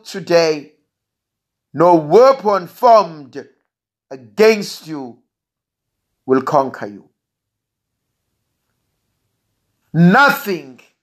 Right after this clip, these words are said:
will ever destroy you."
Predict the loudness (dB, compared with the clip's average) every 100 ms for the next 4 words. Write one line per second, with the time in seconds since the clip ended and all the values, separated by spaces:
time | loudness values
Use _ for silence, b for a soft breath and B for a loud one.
0 | _ _ _ _ _ _ _ -2 0 0
1 | -4 -2 -2 -2 -2 -4 -4 _ _ _
2 | _ _ _ -16 -16 -14 -12 -12 -14 -16
3 | -18